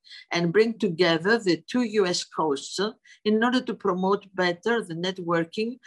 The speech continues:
of our tech and startup communities in the U S. Uh,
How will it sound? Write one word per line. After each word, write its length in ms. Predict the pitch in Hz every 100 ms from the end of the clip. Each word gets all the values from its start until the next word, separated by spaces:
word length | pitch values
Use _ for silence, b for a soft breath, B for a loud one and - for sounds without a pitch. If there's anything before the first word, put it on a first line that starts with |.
| B
of 180 | - 165
our 240 | 180 170 170
tech 240 | 190 175 190 - 285 - _ _ -
and 220 | 170 170
startup 560 | - - 180 175 165 -
communities 800 | 175 165 175 196 196 185 180 175
in 80 | 151
the 180 | 147
U 140 | 160 160
S. 380 | 147 107 - -
Uh, 180 | 95